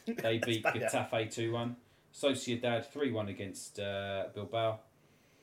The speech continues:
Speaker 1: Uh, and the, the game that we all, we all really care about, uh, sorry, the team that only really care about is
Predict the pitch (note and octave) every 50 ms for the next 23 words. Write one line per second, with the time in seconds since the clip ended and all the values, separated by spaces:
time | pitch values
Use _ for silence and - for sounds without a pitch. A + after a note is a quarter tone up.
0 | _ _ _ _ _ _ - - _ _ _ - A2+ A2+ A2+ A2+ A2+ A2+ A#2 -
1 | - C3 C#3 C#3 C3+ B2 B2 C#3 C#3+ D3+ C#3+ B2+ A#2 G#2+ - G2+ G2+ G2+ G2 F#2+
2 | F#2 F2+ F2+ - - _ _ G#2+ G#2 G2+ G2 F#2+ G2 F#2 F#2 F2+ - A2 G#2+ G2+
3 | G2 F#2 G2 G2 G2 F#2+ F#2+ - - - - _ _ _ _ _ _ _ _ _
4 | _ _ _ _ _ _ _ _ _ _ _ _ _ _ _ _ _ _ _ _
5 | _ _ G2 G#2 G2+ E2+ - - F2+ - - - - - C3+ A2+ G#2 G2 F#2 F#2+
6 | F2+ F2+ F#2 F2+ F2+ F#2 F2 E2 - G2 F#2+ F2+ F2 - F2+ F2 F2+ - - -
7 | - _ _ _ - - G2 G2 F#2+ F2+ -